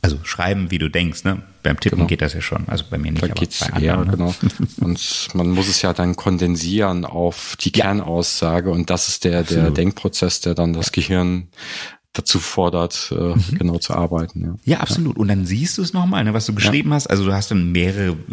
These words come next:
Speaker 1: ja,
Speaker 2: Mm-hmm.
Speaker 1: Be-, Bearbeitung, Verarbeitungsprozesse oder Wiederholungen, könnte man auch
Speaker 2: Mm-hmm.
Speaker 1: sagen, dann an-, allein nur durchs Handschreiben.
Speaker 2: Ja.
Speaker 1: Kürzer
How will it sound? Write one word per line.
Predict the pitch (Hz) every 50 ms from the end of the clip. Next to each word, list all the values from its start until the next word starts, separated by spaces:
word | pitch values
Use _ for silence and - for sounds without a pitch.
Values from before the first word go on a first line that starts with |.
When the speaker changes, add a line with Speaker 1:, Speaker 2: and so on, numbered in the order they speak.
| 78 71 -
Speaker 1:
ja, | - - 92 82 - - - - -
Speaker 2:
Mm-hmm. | 90 98 120
Speaker 1:
Be-, | - - -
Bearbeitung, | - 85 82 95 92 85 85 85 85 87 85 - 80 76
Verarbeitungsprozesse | - - - - - - 85 82 80 78 - - 82 - - - 87 82 - 92 80 78
oder | 80 82 80 76
Wiederholungen, | 78 73 76 73 78 80 87 87 80 73
könnte | - 80 - -
man | - -
auch | 82 -
Speaker 2:
Mm-hmm. | -
Speaker 1:
sagen, | - - - - -
dann | - - - - - - -
an-, | - 202 233 480
allein | - - 294 294 285
nur | 311 -
durchs | - 240 - -
Handschreiben. | - 196 185 - - - - - - - - - - - - - - - _ _ _ _ _ _ _ - -
Speaker 2:
Ja. | - 101 101 - -
Speaker 1:
Kürzer | - - 165 185 185 - - 214 226 226